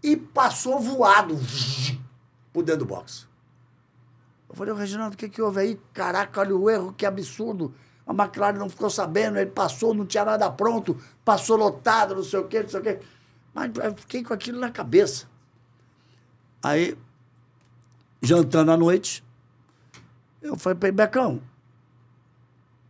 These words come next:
que merda foi aquela de você passar e não ter nada pronto? Você não avisou, o rádio não funcionou, a McLaren se atrapalhou?"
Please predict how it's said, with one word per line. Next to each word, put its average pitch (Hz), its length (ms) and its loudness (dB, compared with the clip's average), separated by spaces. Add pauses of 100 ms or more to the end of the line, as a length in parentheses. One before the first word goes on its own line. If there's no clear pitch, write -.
(300)
que - 240 -10
merda 131 400 0
foi 104 180 -8
aquela 95 300 -8
de 87 100 -10
você - 160 -8 (240)
passar 117 420 -4
e 104 40 -6
não 101 80 -8
ter 110 180 -4
nada 107 260 -4
pronto? - 400 -8 (1500)
Você - 200 -2
não 151 120 2
avisou, 123 580 2
o 87 40 -4
rádio 147 260 0
não 117 80 -8
funcionou, 120 800 -4 (400)
a 110 60 -14
McLaren 135 360 -2
se 131 120 -4
atrapalhou?" 127 680 -4